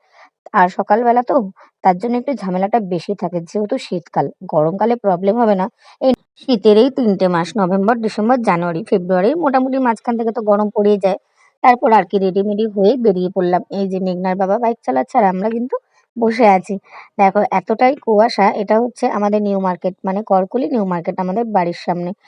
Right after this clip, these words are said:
এটা হচ্ছে নিউ মার্কেটের লোকাল বাজার। এখানে হচ্ছে সবজি বাজার, মাছের বাজার। দেখো এতটাই ভোরবেলা আমাদের যেতে হবে যে তখনও কিন্তু কোনো বাজার, দোকানহাট কিচ্ছু বসেনি, এমনকি লোকজনও নেই। এই যে ডান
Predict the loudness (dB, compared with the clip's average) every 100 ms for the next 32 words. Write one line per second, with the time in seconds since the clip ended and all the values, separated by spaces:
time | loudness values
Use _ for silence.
0 | -20 -10 -4 0 2 0 -2 -4 -4 -2
1 | -2 -2 -4 -6 -4 -2 0 0 0 -2
2 | -4 -12 _ _ _ -4 0 2 0 -2
3 | -6 -4 -4 -2 0 2 2 0 -2 -2
4 | -2 0 0 -2 -2 -2 -4 -4 -4 -2
5 | -2 0 2 2 2 0 -2 -2 -6 -6
6 | -4 -4 -6 _ -20 -8 -2 0 0 0
7 | -2 0 -2 -2 -2 0 0 2 0 2
8 | 0 0 -2 -2 -2 -2 -4 -8 -8 -2
9 | 2 2 0 0 0 -2 -4 -2 -2 -2
10 | -4 -4 -4 -6 -10 _ _ 0 2 2
11 | 2